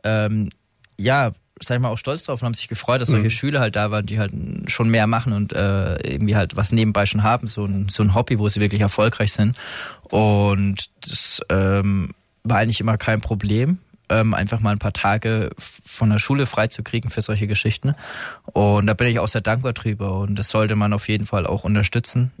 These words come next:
Speaker 1: und nie so Steine in den Weg legen für junge, die, für junge Leute, die halt sowas, äh, so ein eigenes Hobby haben, wo die wirklich, ähm, Zeit investieren und erfolgreich werden, dass die das auch ausüben können und nicht, dass die Schule dann hinderlich ist.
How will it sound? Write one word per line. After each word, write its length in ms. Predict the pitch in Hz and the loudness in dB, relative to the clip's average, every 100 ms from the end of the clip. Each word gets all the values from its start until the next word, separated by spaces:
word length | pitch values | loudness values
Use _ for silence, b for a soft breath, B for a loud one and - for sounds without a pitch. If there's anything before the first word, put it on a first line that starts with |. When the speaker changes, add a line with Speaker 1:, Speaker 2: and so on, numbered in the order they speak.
| - | -4
Speaker 1:
und 480 | 101 98 104 98 - | 0 2 2 0 0
nie 480 | 104 107 104 104 | 2 2 2 0
so 320 | 101 107 104 - | 0 -2 -2 -2
Steine 320 | - 107 110 | 0 2 4
in 60 | 107 | 2
den 140 | 101 | 2
Weg 160 | 110 107 | 0 0
legen 180 | 104 | -2
für 140 | 104 98 | 0 -2
junge, 320 | 98 101 104 | 0 2 2
die, 380 | 98 98 87 - - | 0 0 0 -4 -8
für 80 | - | -4
junge 180 | 110 107 | 2 4
Leute, 320 | 101 107 107 | 4 2 0
die 140 | 95 104 | 0 0
halt 160 | 98 | 0
sowas, 400 | - 101 101 - - - | -2 -2 -2 -4 -8 -4
äh, 240 | 92 78 | 0 0
so 140 | - 101 | 0 0
ein 60 | |
eigenes 320 | - 107 104 | 0 0 0
Hobby 200 | 117 113 | 0 0
haben, 160 | 113 107 | 2 2
wo 80 | 104 | 0
die 120 | 101 | -2
wirklich, 320 | 98 95 107 B B B B B B - | -4 -4 -8 B B B B B B -4
ähm, 200 | 107 101 | 2 2
Zeit 240 | - 117 | 2 2
investieren 420 | 123 113 - 123 117 | 2 0 0 2 2
und 140 | 110 | 2
erfolgreich 480 | 98 113 110 110 - | 0 -2 -2 -2 -2
werden, 180 | 113 107 | -2 0
dass 120 | 104 | -4
die 100 | - | -4
das 160 | 98 - | -4 -4
auch 240 | 104 - - | -6 -6 -2
ausüben 440 | 117 117 - 107 | 0 0 -2 -2
können 200 | - 110 | 0 2
und 80 | 104 | 2
nicht, 140 | 101 98 | 2 0
dass 120 | 101 | -2
die 100 | - | -2
Schule 300 | - 123 110 | 0 2 4
dann 320 | 95 92 98 | 2 2 2
hinderlich 420 | 101 107 101 98 | 2 0 0 -2
ist. 220 | - - | -4 -6